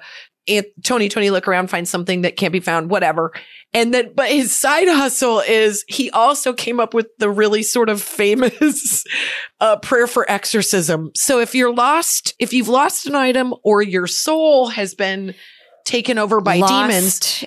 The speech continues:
Speaker 2: and found
Speaker 1: Saint
Speaker 2: by
Speaker 1: Anthony,
Speaker 2: the devil.
Speaker 1: he's your guy. He's a twofold good time at a party. Like, w-, did you lose something, or do you feel like the de-, the devil is taking you over? Can, I can help with both.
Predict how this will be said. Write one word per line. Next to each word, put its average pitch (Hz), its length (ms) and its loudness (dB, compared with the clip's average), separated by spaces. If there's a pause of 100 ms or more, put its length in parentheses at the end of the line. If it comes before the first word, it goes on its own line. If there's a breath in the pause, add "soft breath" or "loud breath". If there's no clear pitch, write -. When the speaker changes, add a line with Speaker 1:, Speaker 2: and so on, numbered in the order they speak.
(100)
Speaker 2:
and 175 320 -2
found 185 500 0
Speaker 1:
Saint 285 160 2
Speaker 2:
by 190 140 2
Speaker 1:
Anthony, 214 220 2
Speaker 2:
the 190 60 0
devil. 151 600 0 (880 loud breath)
Speaker 1:
he's 262 240 0
your 277 100 2
guy. 269 320 4
He's 233 260 0
a 233 40 2
twofold 277 540 2
good 247 160 0
time 226 240 -2
at 240 80 0
a - 60 -2
party. 208 520 0 (120)
Like, 196 320 -2 (400 loud breath)
w-, 214 400 -6
did 269 200 0
you 320 140 4
lose 277 260 2
something, 349 400 0
or 262 360 2
do 233 120 -2
you 254 180 2
feel 247 300 0
like 233 260 -2
the 214 100 0
de-, 202 280 -2
the 214 140 -2
devil 208 320 2
is 226 120 0
taking 208 360 -2
you 196 180 2
over? 220 360 2
Can, 214 260 -4
I 202 140 0
can 202 180 -4
help 196 240 -2
with - 140 -6
both. 143 340 -2